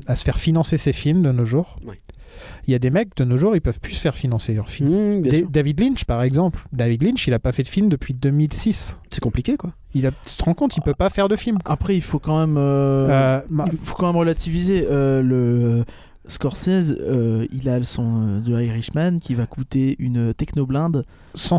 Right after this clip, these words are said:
Speaker 3: à Netflix.
Speaker 1: cent cinquante millions ?
Speaker 3: À Netflix, euh, pour un film qui va jamais rapporter autant. Euh, parce qu'il va pas rapporter vingt
Speaker 1: Ouais, il y a, il y a
Speaker 3: millions
Speaker 1: personne qui a
Speaker 3: d'abonnés,
Speaker 1: forcé
Speaker 3: euh.
Speaker 1: Netflix à le financer.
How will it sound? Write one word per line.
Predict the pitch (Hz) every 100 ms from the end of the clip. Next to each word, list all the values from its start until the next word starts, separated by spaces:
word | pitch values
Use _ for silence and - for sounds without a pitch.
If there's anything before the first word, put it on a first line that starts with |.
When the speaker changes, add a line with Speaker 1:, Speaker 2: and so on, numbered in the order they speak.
| -
Speaker 3:
à |
Netflix. | 127 135 - 202
Speaker 1:
cent | 170
cinquante | - 170 175 170
millions ? | 175 175 262 - - - - - -
Speaker 3:
À | 135
Netflix, | 139 131 - 220 - - -
euh, | 127 120 117 113
pour | - 131 117
un | 107
film | - 156
qui | - 127
va | 113
jamais | 104 123 131
rapporter | 120 - - -
autant. | - 156 190 _ - _ - -
Euh, | 90 87 73 -
parce | -
qu'il | - 123
va | 117
pas | 110
rapporter | 104 - - 117
vingt | 110
Speaker 1:
Ouais, | 147
il | 147
y |
a, | 147
il |
y | 151
a |
Speaker 3:
millions |
Speaker 1:
personne | 160 - 190
qui | 180
a |
Speaker 3:
d'abonnés, | 165
Speaker 1:
forcé | 160 117
Speaker 3:
euh. | 156
Speaker 1:
Netflix | 147 - 180 -
à | 135
le | 127
financer. | - 143 185 269 170